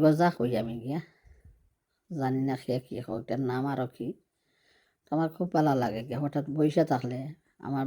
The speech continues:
মানে, মনে চায় কিতা, ভাতত খাওয়ার পরে আমার মিষ্টি জাতি কোনো কিছু খাওয়া লাগে।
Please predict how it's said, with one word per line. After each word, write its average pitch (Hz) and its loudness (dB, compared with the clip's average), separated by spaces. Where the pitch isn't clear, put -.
মানে, 135 0
মনে 143 6
চায় 165 6
কিতা, 127 -4
ভাতত 147 2
খাওয়ার 131 6
পরে 147 2
আমার 135 0
মিষ্টি 147 0
জাতি 156 4
কোনো 147 6
কিছু 139 -4
খাওয়া 107 0
লাগে। 98 -10